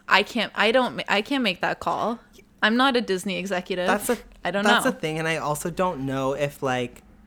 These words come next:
Speaker 2: like, it could happen somewhere else. Like, Pepe Le Pew, we
Speaker 1: Yeah.
Speaker 2: can still get this scene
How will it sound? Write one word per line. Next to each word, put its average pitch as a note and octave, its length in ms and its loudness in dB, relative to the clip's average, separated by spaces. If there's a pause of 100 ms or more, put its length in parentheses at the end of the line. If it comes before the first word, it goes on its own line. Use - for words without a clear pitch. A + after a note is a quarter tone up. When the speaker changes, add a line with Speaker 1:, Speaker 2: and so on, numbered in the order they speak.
(600)
Speaker 2:
like, D#3 220 -4
it E3 180 -10
could F3 160 -2
happen D3+ 540 0
somewhere C3+ 520 -2
else. A#2+ 600 -6
Like, C3 260 0
Pepe E3 400 4
Le E3 140 0
Pew, C#3+ 500 0
we C#3 60 4
Speaker 1:
Yeah. E3 160 2
Speaker 2:
can F3 180 0
still E3 340 0
get B2+ 420 -2
this - 420 -4 (100)
scene B2+ 840 -4